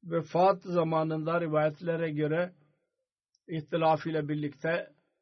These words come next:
i-, yaşı otuz sekiz beyan ediliyor. Az buçuk. Allame Nuruddin Halebi'nin meşhur kitabı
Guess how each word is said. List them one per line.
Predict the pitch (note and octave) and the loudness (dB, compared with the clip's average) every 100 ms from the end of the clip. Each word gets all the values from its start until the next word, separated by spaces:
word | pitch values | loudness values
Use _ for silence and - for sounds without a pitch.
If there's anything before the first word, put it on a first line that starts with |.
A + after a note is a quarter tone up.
| _ _ _ _ _ _ _ _ _ _ _ _ _ _ _ _ - | _ _ _ _ _ _ _ _ _ _ _ _ _ _ _ _ -10
i-, | D#3 C#3 - D#3 | -8 -8 -8 -4
yaşı | D#3 D#3+ - F3 | 0 0 0 -2
otuz | D#3+ D3+ | -2 -4
sekiz | E3+ D3+ E3+ D3+ | -4 -6 -6 2
beyan | D#3 | 2
ediliyor. | D3+ C3+ C#3 C#3+ C3 A#2+ - _ _ _ _ - | 4 2 0 0 0 -4 -14 _ _ _ _ -2
Az | D3+ D3+ C#3 | 2 4 2
buçuk. | C#3 C3 B2+ B2+ - _ _ _ _ _ _ _ _ _ _ _ _ _ _ _ | -8 -6 -8 -8 -20 _ _ _ _ _ _ _ _ _ _ _ _ _ _ _
Allame | D#3 D#3+ D#3+ F3 E3+ | -2 0 2 2 0
Nuruddin | E3+ F#3 F3 F#3 | 2 2 2 0
Halebi'nin | D#3 D#3+ E3+ E3 F3+ F3+ F3+ | 2 2 0 0 0 0 0
meşhur | D#3+ D3 F#3 F#3 | -2 -2 -4 -4
kitabı | F3+ - D3+ C#3+ E3+ | -4 0 0 2 0